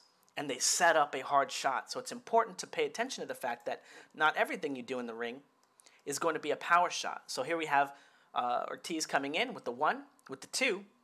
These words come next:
and now he's gonna be moving into the three to the body here toward the end of the fight, and you can see that McKinson is in a very similar position, <clears throat> excuse me, exposing his body to the left hook to the body from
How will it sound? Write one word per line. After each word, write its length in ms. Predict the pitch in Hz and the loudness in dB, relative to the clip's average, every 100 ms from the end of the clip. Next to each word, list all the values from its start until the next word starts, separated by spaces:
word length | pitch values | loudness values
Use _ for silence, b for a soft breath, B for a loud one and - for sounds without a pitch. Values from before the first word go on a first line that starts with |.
| _ _ | _ _
and 80 | 139 | -4
now 80 | 143 | -2
he's 120 | 170 | -2
gonna 120 | 170 | -4
be 80 | 143 | -6
moving 400 | 127 151 175 170 | -4 -4 -2 -4
into 180 | 156 156 | -6 -6
the 80 | 127 | -8
three 280 | - 160 | -8 -10
to 120 | 165 139 | -10 -8
the 80 | |
body 380 | 127 135 143 139 | -2 4 4 4
here 440 | 135 - 196 127 - _ _ _ _ _ _ | -2 -6 -4 -4 -8 _ _ _ _ _ _
toward 180 | - 165 | 0 0
the 120 | 151 | 2
end 120 | 160 | -2
of 60 | 151 | -2
the 60 | 135 | 2
fight, 280 | - 175 | 6 6
and 100 | 135 | 4
you 60 | 131 | -8
can 140 | 139 | -6
see 200 | 135 - 190 | -2 0 0
that 120 | 139 | -2
McKinson 380 | 127 196 196 170 | -4 -6 -6 -4
is 120 | 139 | -4
in 80 | 135 | -4
a 40 | |
very 220 | 127 135 | -4 -2
similar 460 | - - 151 156 143 | -2 -2 -4 -4 -4
position, 560 | 143 - 180 - 120 117 B B B B B - | -6 -2 -2 0 -8 -12 B B B B B -6
<clears throat> 680 | - - _ - - - _ | -4 -4 _ -12 -12 -14 _
excuse 280 | - 156 120 | -8 -8 -10
me, 100 | 107 | -10
exposing 600 | - - 175 180 165 156 | -4 4 6 6 2 -6
his 200 | 143 127 | -8 -10
body 560 | - 143 196 170 123 b b | 4 8 8 8 0 b b
to 100 | - | -8
the 100 | 135 | -2
left 300 | 127 135 139 | 2 2 2
hook 180 | - 131 | -2 -6
to 80 | - | -8
the 80 | 123 | 0
body 320 | - 165 139 | 6 6 4
from 460 | 135 127 123 117 | -2 -4 -4 -6